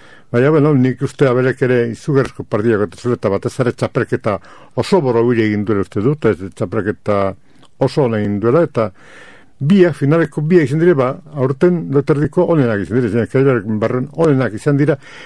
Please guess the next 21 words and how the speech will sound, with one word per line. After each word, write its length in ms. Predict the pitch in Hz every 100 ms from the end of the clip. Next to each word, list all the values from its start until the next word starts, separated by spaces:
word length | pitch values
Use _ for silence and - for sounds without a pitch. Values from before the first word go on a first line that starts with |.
| -
eta 220 | 113 -
hori 140 | 120 123
ikusi 240 | 139 -
beharko, 320 | 147 135 - 160
datorren, 440 | 104 131 117 117 117
e, 100 | 107
binagako 320 | 107 123 117 -
txapelketan, 500 | 117 127 127 151 127
ba, 80 | 98
zer 260 | - 120 139
nolako 240 | 120 90
sorte 320 | 113 - 110
duten, 240 | 107 - 135
eta 240 | - 92 82 - - - - 117
ia 160 | 113
biak 240 | 90 120 -
sartzen 380 | 117 - 123
badire, 380 | 117 113 113 147
ba, 240 | 131 101 98 95 95 90 131 131 143 147
Abel 260 | 123 127 117 120 110
zera, 320 | - 123 143